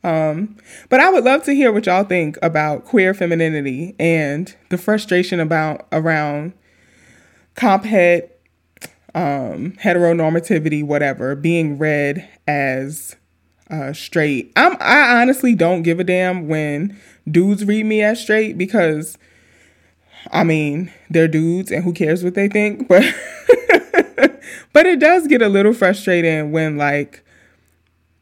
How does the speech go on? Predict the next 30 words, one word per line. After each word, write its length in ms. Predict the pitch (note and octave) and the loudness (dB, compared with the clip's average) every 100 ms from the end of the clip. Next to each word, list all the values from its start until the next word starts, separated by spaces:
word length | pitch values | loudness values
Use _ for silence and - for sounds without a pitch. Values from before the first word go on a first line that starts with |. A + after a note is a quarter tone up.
| _ | _
um, 400 | D3 D3+ D3 C#3 | -4 -2 -2 -4
folks 400 | D#3+ G3+ G3+ G#3 | 0 4 4 2
who 180 | - G3 - | -4 -2 0
I 160 | D#3 | 0
think 280 | E3 - E3 | 0 -2 -2
sh-, 100 | - - | -6 -4
like, 280 | D3+ C#3+ - | 0 0 -2
are 180 | C#3+ D#3 | 0 0
in 200 | D3 D#3+ | 0 0
my 160 | D3+ D#3 | 0 -2
community, 680 | - D3 D#3 F3+ A3+ C4+ C#4+ - - - | -4 -2 -2 -2 0 -2 -2 -10 -20 -14
like, 320 | F3+ D#3 D#3 | -4 -2 -2
still 340 | - - G3+ A3+ | -4 0 2 2
misread. 560 | G#3+ B3+ F3+ G#3 C4 B3+ | 2 0 0 0 0 0
I'm 140 | D4+ | -4
like, 180 | D4+ A3+ | -2 -2
"Really? 400 | F3+ E4+ F#4+ G4+ - - | 0 0 0 -4 -6 -4
What 360 | B3+ F#4+ F#4 | 0 0 -2
are 100 | - | -2
you, 460 | C4+ B3 A3+ E4 F#4 _ _ | -2 -2 -4 -4 -6 _ _
do 100 | D#4+ | -6
you 140 | G4 | -4
see 260 | G4 - F#4 | -4 0 0
this? 380 | F#4+ G4 - - | 0 -6 -12 -14
Do 120 | D#4 | -8
you 120 | F4 | -6
see 220 | F4+ F4 | 0 0
this?" 380 | C#4+ F3 E3 - _ - - - _ - | 0 -2 -6 -12 _ -20 -20 -20 _ 4
Yeah, 440 | G#4+ A3 D3+ F#3 | 4 4 0 -2
so 580 | - D4 B3+ A#3+ A3+ | 0 4 4 4 0